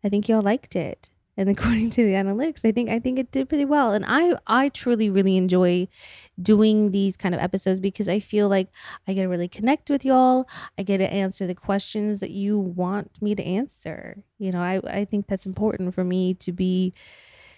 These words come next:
speaking to y'all and the things that you wanna hear from me. I mean, why, if I'm gonna just be yapping my trap into this microphone, may as well be saying the, <laughs> the things that are most important, hitting all those things.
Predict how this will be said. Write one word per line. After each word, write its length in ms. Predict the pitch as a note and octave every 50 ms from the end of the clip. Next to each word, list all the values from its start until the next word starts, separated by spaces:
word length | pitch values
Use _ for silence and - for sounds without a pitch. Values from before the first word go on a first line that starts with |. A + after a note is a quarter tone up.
| _ _
speaking 580 | - - - - - A3+ A3 G3+ - A3 G#3+ G#3+
to 140 | - - G#3+
y'all 580 | G#3 F#3+ F#3 F#3 F3 F3+ F#3+ G#3 A#3+ B3+ - -
and 580 | - G3+ G3 F#3+ G3 G3 G3 G3 G3 F#3+ - -
the 200 | - - - G3+
things 360 | G3 - G#3+ G3+ G3+ G3+ G3+ F#3+
that 80 | G3
you 160 | F3+ F#3 F#3+
wanna 200 | F#3 F#3 F#3 F#3
hear 320 | F#3+ F#3 - G3 F#3+ F#3+ F#3+
from 400 | - - - G3 G#3 C4 C#4 G#3+
me. 280 | E3+ C#3 - F2+ D3
I 80 | - F3+
mean, 220 | F3 F3 F3 F3+
why, 420 | F3+ E3+ F3 F3+ F3+ F3+ F3+ E3+ - -
if 140 | - F#3 F3+
I'm 100 | F#3+ F#3+
gonna 220 | F#3+ F#3+ F#3+ F#3
just 280 | F3 F3 F3 - - -
be 380 | F#3+ F#3 F3 E3+ F3 E3 - _ _ _ _ _ - _ _ _ _ _ _ _ _ _ -
yapping 400 | F3 E3 F3+ E3+ F#3+ - A#3 A3
my 140 | G#3+ G3 G3
trap 400 | - - - A3 A#3 C4 - -
into 180 | G#3+ F#3+ G3+
this 180 | E3+ E3+ E3+ -
microphone, 580 | F#3+ F#3+ A#3 B3 - C#4 - - G3 F#3 F3+ E3+
may 180 | F3 F3+ G3
as 100 | A3 G#3+
well 80 | G#3 G3
be 300 | F#3+ G3+ G3+ G3+ G3 G3+
saying 460 | G3+ - - F#3 F#3 F#3+ G#3 G#3+ G#3+
the, 140 | G#3 A#3 A#3+ - - - - A#3 A3+ G#3 - _ _ _ _
<laughs> 440 | _ _ _ _ _ _ _ _ -
the 100 | G3 G3
things 220 | A3+ A#3+ B3+ A3+
that 140 | B3 C4 B3
are 60 | B3
most 260 | A#3+ A3+ A3 - -
important, 640 | G#3+ G3 - - F#3+ - - _ - E3 E3 F#3 G#3+ - -
hitting 240 | A#3 A3+ G#3+ G#3
all 200 | G3+ F#3+ F#3 F3+
those 280 | F3 F3 E3+ - - -
things. 480 | - - D3+ D3+ C3 C#3 F#3+ - -